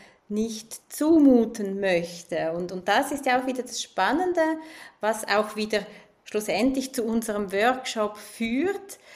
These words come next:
sich Neuem öffnen, sich neue Fragen zu stellen und da ja genau jetzt auch mit einem Märchen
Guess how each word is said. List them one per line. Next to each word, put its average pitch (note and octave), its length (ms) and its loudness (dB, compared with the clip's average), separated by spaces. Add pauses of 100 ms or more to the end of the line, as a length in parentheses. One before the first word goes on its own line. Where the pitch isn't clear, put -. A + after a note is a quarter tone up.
(380)
sich - 500 -6 (1200)
Neuem A3 800 2
öffnen, D#4 800 4
sich B3 300 -2
neue G#3 400 0
Fragen A#3 680 -2
zu D4 140 -8
stellen C#4 840 0 (380)
und - 380 -8
da G#3 320 2
ja A3+ 200 4
genau A3+ 500 0
jetzt B3 180 -2
auch A3 140 -4
mit A3+ 200 0
einem F#3 360 -4
Märchen D#4 480 -2